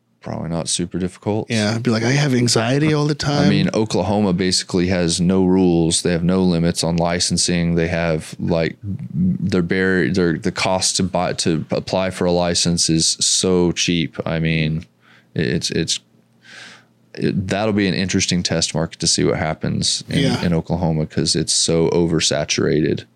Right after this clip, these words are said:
Speaker 1: with growers and shops and
Speaker 2: That's crazy. Now, can, can, like, Native American, like, uh, the tribal people, can they make th-,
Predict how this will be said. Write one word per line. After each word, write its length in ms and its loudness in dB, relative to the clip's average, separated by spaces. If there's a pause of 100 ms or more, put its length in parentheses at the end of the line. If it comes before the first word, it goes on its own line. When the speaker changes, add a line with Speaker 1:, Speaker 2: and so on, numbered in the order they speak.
(880)
Speaker 1:
with 200 -2
growers 600 2
and 220 -2
shops 580 -2
and 380 -4
Speaker 2:
That's 260 -4
crazy. 560 0 (300)
Now, 240 2 (960)
can, 460 2 (1600)
can, 280 2
like, 360 0
Native 460 2
American, 680 4
like, 480 0 (1200)
uh, 80 -10
the 480 -4
tribal 400 0
people, 320 2
can 200 2
they 120 4
make 380 2
th-, 560 -12